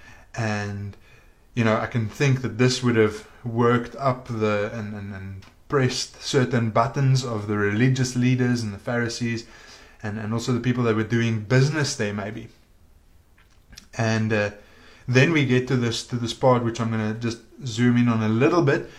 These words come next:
because I think it's important for, for what, what, what we want to get to,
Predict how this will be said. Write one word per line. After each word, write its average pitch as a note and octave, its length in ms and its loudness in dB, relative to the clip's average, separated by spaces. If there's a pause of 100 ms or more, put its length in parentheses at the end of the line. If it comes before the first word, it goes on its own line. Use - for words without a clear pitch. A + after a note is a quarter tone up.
(140)
because B2 240 -2
I - 20 2
think A2+ 160 -2
it's G#2+ 140 -6
important B2 520 4
for, A2+ 280 -4
for A#2 160 -4
what, G#2+ 200 -2
what, A2+ 220 -4 (160)
what A2+ 220 -6
we A2+ 60 -2
want A2 180 -4
to A2+ 60 -6
get C3 420 -2
to, A#2 240 -10